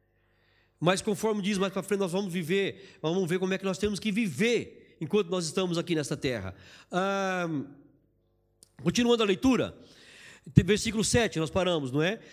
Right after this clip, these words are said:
"Tendo por, por justo pensar isso de todos vós, é, porque vos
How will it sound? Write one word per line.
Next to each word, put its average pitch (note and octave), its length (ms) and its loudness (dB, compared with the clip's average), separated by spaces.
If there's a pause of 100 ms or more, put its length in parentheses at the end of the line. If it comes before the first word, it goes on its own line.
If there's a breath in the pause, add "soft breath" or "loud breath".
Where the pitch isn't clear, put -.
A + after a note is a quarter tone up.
(200 loud breath)
"Tendo C#4+ 280 4
por, C4+ 240 2
por - 420 2
justo G#3+ 500 4
pensar C4+ 420 0
isso C#4+ 220 2
de C4 100 -6
todos D#4+ 320 0
vós, G#3 500 0 (1000 loud breath)
é, G#3+ 680 4 (1400)
porque - 240 8
vos B3 240 4